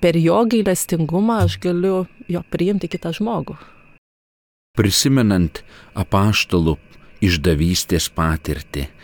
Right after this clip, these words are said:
Speaker 2: baimę užsidarius kambarėlyje, jie jau ne iš vieno yra girdėję, kad jų mokytojas ir viešpats yra prisikėlęs.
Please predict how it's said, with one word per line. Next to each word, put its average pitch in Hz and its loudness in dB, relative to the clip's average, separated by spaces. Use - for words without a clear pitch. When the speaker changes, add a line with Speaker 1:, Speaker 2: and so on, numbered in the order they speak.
Speaker 2:
baimę 85 2
užsidarius 82 0
kambarėlyje, 82 0
jie 87 0
jau 92 2
ne 87 0
iš - -2
vieno 95 2
yra 85 2
girdėję, 80 0
kad - -6
jų 85 0
mokytojas 80 0
ir 69 -4
viešpats 90 0
yra 78 0
prisikėlęs. 80 -2